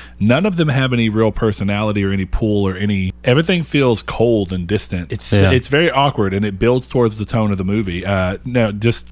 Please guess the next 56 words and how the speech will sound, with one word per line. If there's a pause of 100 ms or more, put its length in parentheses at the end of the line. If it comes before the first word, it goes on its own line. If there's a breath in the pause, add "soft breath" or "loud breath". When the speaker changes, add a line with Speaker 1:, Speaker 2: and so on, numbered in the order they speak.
Speaker 2:
Even,
like,
the
sex
scene, (260)
she
just,
like,
laid
on
the
bed,
and
then
it
didn't
even
show
anything.
So,
like,
Speaker 1:
Yeah.
Speaker 2:
you
didn't
even
see
any
of
the
intimate
Speaker 1:
Yeah.
Speaker 2:
parts,
or
what
you
would
assume
would
be
intimate,
but
also
she
just
laid
there,
so
I
don't
know
how
intimate
it
could
possibly
be.